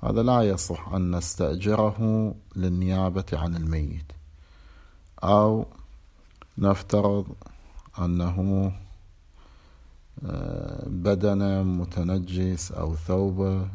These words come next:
بنجاسة خبثية ولا يمكنه إزالتها، هذا لا يصح استيجاره للصلاة عن الميت. أو نفترض أن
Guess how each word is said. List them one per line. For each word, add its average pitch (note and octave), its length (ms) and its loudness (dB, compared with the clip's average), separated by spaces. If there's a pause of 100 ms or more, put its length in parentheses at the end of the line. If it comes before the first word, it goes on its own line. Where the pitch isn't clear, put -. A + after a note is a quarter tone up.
(120)
بنجاسة E2+ 1040 0
خبثية F#2+ 840 0 (1200)
ولا F#2+ 300 2
يمكنه G#2 640 0
إزالتها، D#2+ 800 -4 (360)
هذا D2+ 180 -8
لا F2+ 240 2
يصح G2 340 -4
استيجاره F#2+ 800 0 (1120)
للصلاة E2+ 640 0
عن F2 300 -2
الميت. E2+ 840 -4 (960)
أو G#2+ 180 4
نفترض A2 580 2
أن F2+ 580 -2